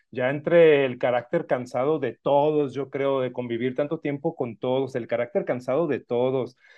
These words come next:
este, la, la dificultad que en ese entonces era todavía grabar, ¿no? Porque estamos hablando de hace, pues, que como unos ocho años en, en, de esto, ¿no?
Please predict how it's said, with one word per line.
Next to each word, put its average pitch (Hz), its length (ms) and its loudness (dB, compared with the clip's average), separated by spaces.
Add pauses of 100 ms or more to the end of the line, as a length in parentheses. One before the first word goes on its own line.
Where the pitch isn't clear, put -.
(180)
este, 131 520 -2
la, 131 360 0
la 139 200 -2
dificultad 139 600 -2
que 220 80 -2
en 202 60 0
ese 196 140 -4
entonces 185 400 -4
era 170 440 6
todavía 160 260 2
grabar, 143 400 0
¿no? 151 140 -2
Porque 123 120 -18
estamos 143 280 -8
hablando 131 300 -4
de 131 100 0
hace, 127 220 -4
pues, - 200 -20
que 120 160 -8
como 117 240 -12
unos 127 220 -12
ocho 123 300 -8
años 120 360 -10
en, 107 180 -14
en, 113 220 -18
de 113 200 -10
esto, 117 220 -12
¿no? 139 300 -10